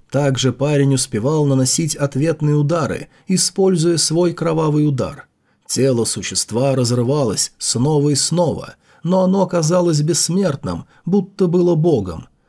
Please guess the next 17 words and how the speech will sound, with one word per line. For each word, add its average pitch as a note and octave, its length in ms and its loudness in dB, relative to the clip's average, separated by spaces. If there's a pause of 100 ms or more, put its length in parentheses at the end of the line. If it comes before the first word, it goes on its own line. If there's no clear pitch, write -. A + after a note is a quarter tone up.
(120)
Какое C3 400 2
бы B2+ 140 2
повреждение A#2+ 800 0
существо C3 580 -2
ни C3+ 80 2
получало, A#2 720 -4 (240)
менее D3+ 480 2
чем D#3+ 300 -2
за A#2+ 100 0
секунду C#3+ 720 -2 (160)
оно F3+ 240 0
полностью D#3+ 680 0
восстанавливалось. C#3+ 1120 -4 (520)
Поврежденные C3 760 2
места E3+ 540 -2 (180)
просто F#3 380 -2
возвращались E3 800 0